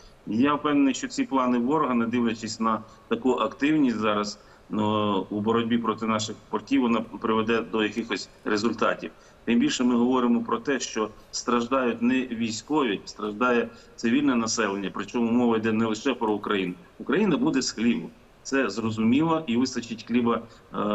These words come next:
на кілька років, як мінімум. Е, сьогодні це без нового врожаю. Е, страд-, страждає весь світ, і дійсно страждають ті народи,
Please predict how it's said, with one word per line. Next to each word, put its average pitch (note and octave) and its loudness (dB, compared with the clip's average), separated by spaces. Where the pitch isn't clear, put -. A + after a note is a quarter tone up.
на A2+ 0
кілька A#2 0
років, A2+ 0
як G2+ -6
мінімум. A2+ 2
Е, G2 -6
сьогодні A#2+ 2
це - -10
без F#2+ -6
нового A#2+ 2
врожаю. G2 -2
Е, G#2 0
страд-, A#2 -2
страждає B2 0
весь B2+ -2
світ, D3+ -2
і G2+ -4
дійсно A#2 0
страждають A2 -2
ті A#2+ -2
народи, C3 0